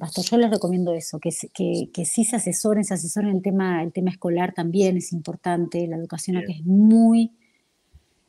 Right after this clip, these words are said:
Speaker 1: ¿cómo te podría decir?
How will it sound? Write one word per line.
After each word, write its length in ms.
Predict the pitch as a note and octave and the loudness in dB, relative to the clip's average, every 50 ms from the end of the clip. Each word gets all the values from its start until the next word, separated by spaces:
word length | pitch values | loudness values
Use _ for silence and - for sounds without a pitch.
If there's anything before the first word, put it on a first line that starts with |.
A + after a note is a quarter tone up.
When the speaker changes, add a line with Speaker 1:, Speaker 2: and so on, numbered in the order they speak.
| _ _ _ _ _ - - - - - - - - - - - _ _ - _ _ _ - - | _ _ _ _ _ -16 -16 -14 -12 -14 -14 -14 -16 -20 -20 -20 _ _ -20 _ _ _ -18 -10
Speaker 1:
¿cómo 180 | - F#3 F#3+ F3+ | -6 -6 -6 -6
te 100 | F3+ - | -6 -6
podría 280 | E3+ E3 E3 - D#3+ | -6 -6 -6 -6 -6
decir? 360 | - - - - - - - | -8 -8 -10 -12 -12 -12 -14